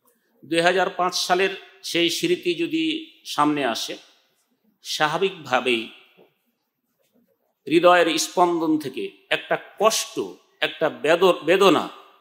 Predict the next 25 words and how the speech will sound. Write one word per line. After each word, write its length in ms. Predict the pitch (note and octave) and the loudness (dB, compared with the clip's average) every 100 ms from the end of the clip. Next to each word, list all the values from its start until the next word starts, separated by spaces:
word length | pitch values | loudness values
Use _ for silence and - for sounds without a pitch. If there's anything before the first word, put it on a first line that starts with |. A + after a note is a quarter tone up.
| _ _ - | _ _ -2
আমাদের 360 | D3 D#3+ D3+ D3+ | 2 2 2 0
সবার 580 | - E3+ F3 F3 D#3 | 2 8 10 10 8
মধ্যে 520 | C#3 C#3 - C3 A2+ - - _ _ _ _ _ - - - _ _ _ _ _ G#2+ | 4 -4 -4 -2 -2 -6 -18 _ _ _ _ _ -20 -20 -20 _ _ _ _ _ -4
জেগে 300 | D#3 D#3+ C3+ | 0 2 2
উঠে। 300 | G2 - - _ _ _ _ _ _ _ - | 0 -10 -20 _ _ _ _ _ _ _ -6
আমরা 240 | C#3 D#3 | -2 0
তখন 360 | D#3 C#3+ D3 C3+ | 0 -4 -6 -6
দেখেছি 440 | D3 E3+ G#3 - | -6 -2 -4 -2
আহলাদিস 460 | F#3+ E3+ E3 D3+ D3+ | -2 0 -2 -2 -8
আন্দোলন 380 | C#3 C#3 C3+ B2+ | -8 -6 -6 -4
বাংলাদেশ 580 | C3 C#3+ D#3 F3+ F3 - | -2 -2 -2 -4 -6 -8
প্রায় 180 | D#3+ C#3+ | -6 -4
সাড়ে 440 | C3 - D3+ D3+ C#3 D3+ | -4 -2 0 0 -2 -2
পাঁচ 180 | G3 | -2
শত 340 | - - D3+ D#3+ | 0 -4 -4 -2
এতিম 420 | C3 C#3 - G#3 | -2 -2 -4 0
নিয়ে 280 | F#3 D#3+ G#2+ - _ _ _ _ _ | 2 2 0 -6 _ _ _ _ _
যে 240 | B2 D3+ D3+ | -4 0 0
দুর্দিন 600 | C3+ G3 F#3 E3 D#3 C3 | 4 4 4 2 0 0
দুরবস্থায় 640 | D#3 F3+ A3 A3+ - E3 | 2 4 4 2 0 0
ছিল, 300 | D3 - B2 G2+ - _ _ _ _ _ C#3+ | 0 -4 -6 -8 -12 _ _ _ _ _ -2
দুই 100 | D#3 | 2
হাজার 280 | D#3+ D#3 D#3 - | 4 2 0 4
আট 180 | E3+ G3 | 6 6
সালে 340 | - F3 C3 | 2 2 2